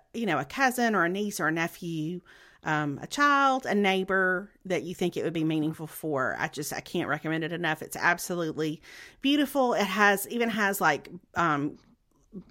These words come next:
like, barcodes all the way through the whole thing so that you can access, like, additional material.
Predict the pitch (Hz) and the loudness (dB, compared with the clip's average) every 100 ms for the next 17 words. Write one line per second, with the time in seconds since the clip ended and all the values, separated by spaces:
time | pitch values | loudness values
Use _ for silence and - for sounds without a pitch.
0 | - 170 151 - 214 240 254 240 220 170 | 0 2 2 4 6 6 6 4 4 2
1 | 208 233 220 214 208 185 202 208 202 196 | 2 4 4 2 -2 0 0 0 -2 -4
2 | 131 - 190 147 170 - 180 131 113 - | -6 -8 -2 0 0 -2 -6 -6 -8 -8
3 | - 180 - 196 170 160 - 254 240 226 | -6 -4 -4 -2 -2 -4 -4 0 2 2
4 | 220 214 | 0 -4